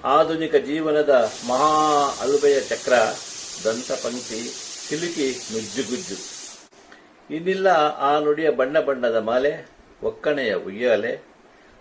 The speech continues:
ನೋವು ಕಾವುಗಳ ಏಳು ಬೀಳುಗಳ, ಕಥನ ಕವನಗಳ, ಕಥನ ಕವನಗಳನ್ನು ಕೇಳಿಸದೆ, ಕೇಳಿಸುವುದೇ ಇಲ್ಲ. ಇದಕ್ಕ-, ಇದಕ್ಕಾಗಿ ಅಳುವವರು ಯಾರೂ ಇಲ್ಲ.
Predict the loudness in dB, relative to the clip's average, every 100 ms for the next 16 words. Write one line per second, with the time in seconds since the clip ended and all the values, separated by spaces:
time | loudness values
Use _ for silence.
0 | -2 2 2 2 -4 -8 -4 4 6 4
1 | 2 4 4 4 4 4 0 -2 -2 2
2 | 4 4 2 -10 _ _ 2 2 0 0
3 | 2 2 2 0 0 -2 -10 -4 -2 0
4 | 0 2 2 2 4 2 2 -4 2 2
5 | 2 -2 4 6 4 4 4 2 0 2
6 | 4 4 2 -2 -2 -18 -20 _ -20 -14
7 | 4 4 6 4 6 4 2 -4 0 2
8 | 6 4 6 4 4 6 8 8 4 0
9 | 2 2 4 2 0